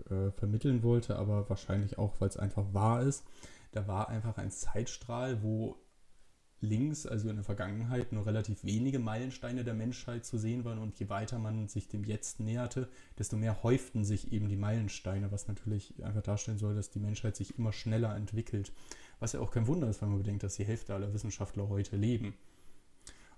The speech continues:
Und, ähm, da waren auch ein paar interessante Sachen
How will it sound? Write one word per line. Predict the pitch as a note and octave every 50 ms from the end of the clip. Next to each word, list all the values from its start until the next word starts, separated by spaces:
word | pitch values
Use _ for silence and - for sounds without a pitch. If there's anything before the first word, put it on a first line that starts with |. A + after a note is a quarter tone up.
| - - -
Und, | - G#2+ G#2 G#2 G#2 G#2 G2+ G2+ - - - - - -
ähm, | - G#2+ G2+ G2+ G2+ G2+ G2+ G2+ G2+ G2+ G2+ G2+ G#2+ G#2+ - -
da | - G#2+ - G#2 G#2+ A#2
waren | C#3+ C#3 B2+ A#2
auch | - B2 B2 -
ein | C3 A#2+
paar | - - - A#2+ B2 B2+ A#2+
interessante | A#2+ A2 - B2+ A2+ - A2+ A#2+ A#2+ B2
Sachen | G#2+ A2+ A#2 - - A#2 A2+